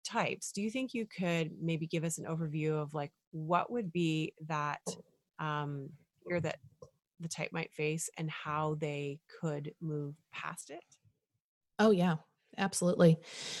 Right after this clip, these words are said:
Speaker 2: Yeah, so for the type one, they're called the moral perfectionist. And again, like, they don't want to do anything wrong, bad, and evil, corruptible. Um, and so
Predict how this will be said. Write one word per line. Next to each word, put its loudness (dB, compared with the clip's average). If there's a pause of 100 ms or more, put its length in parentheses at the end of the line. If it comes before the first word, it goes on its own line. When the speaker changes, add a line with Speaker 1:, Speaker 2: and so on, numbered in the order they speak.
(120)
Speaker 2:
Yeah, 12
so 12
for 12
the 12
type 6
one, 12
they're 12
called 12
the 12
moral 12
perfectionist. -2 (480)
And 6
again, 6
like, 6
they 4
don't 4
want 0
to -4
do 2
anything 0
wrong, 4
bad, 2 (240)
and 0
evil, 2
corruptible. 0 (200)
Um, 4 (480)
and 12
so 12